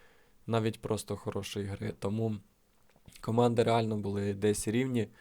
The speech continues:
Загальна о-, командна оцінка у Бормута навіть чуть-чуть вища. Ті, хто виходили на заміну, були хороші гравці, які допомогли. Ріжем забив,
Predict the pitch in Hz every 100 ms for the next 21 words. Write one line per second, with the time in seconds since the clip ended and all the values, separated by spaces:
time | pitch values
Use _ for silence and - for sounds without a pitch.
0 | - - - 104 104 127 127 123 120 117
1 | - 117 - _ - - 117 117 117 104
2 | 101 101 101 - 135 123 123 113 101 101
3 | 110 113 117 110 104 107 101 95 107 -
4 | 107 - 107 98 101 - - _ - -
5 | - - - - - _ _ _ _ 147
6 | 151 - 131 127 143 131 131 127 123 131
7 | 131 139 135 123 113 110 117 123 120 110
8 | 101 98 - 107 104 104 - 107 104 104
9 | 107 - 117 - 110 104 101 113 113 120
10 | 131 127 110 107 113 117 107 107 101 123
11 | 135 131